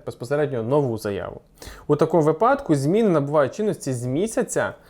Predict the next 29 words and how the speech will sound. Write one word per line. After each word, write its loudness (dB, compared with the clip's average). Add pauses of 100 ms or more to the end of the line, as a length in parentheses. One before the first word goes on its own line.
(160)
наступного -2
після -2
подання 0
даної 0
заяви. -4 (1040)
В -2
Податковому 4
кодексі 2
також 2
є 2
дуже 0
цікавий 0
момент, -4
який 0
мені 4
сподобався. -2
Це -6
те, 0
що 0
отримання 0
права 0
на -4
пільгу -2
або 2
нового 2
права -4
власності 0
протягом -4
року. -2